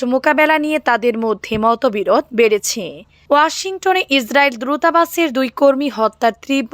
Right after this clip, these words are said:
নিন্দা জানিয়েছেন ট্রাম্প, কিন্তু এতে তাদের সম্পর্ক উন্নয়নের সম্ভাবনা ক্ষীণ। মার্কিন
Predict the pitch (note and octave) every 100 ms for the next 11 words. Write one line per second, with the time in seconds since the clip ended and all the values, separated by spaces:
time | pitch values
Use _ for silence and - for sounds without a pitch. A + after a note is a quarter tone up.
0 | C#4 A#3 G3+ G3 G3 G3+ G3 F#3+ - G#3+
1 | - - D#3 C#3+ - - - E4 D#4+ F#4
2 | D4 D4 D4+ B3+ F#3 G#3 D#4+ - E4 D#4
3 | E4+ E4 - D#4+ A#3 G#3 G3+ F#3 G3+ G4
4 | - - - - D#4 D#4 D#4 E4 E4 -
5 | B3 G#3+ F#3 E3+ D#3 - - C#4 D4+ D#4
6 | F4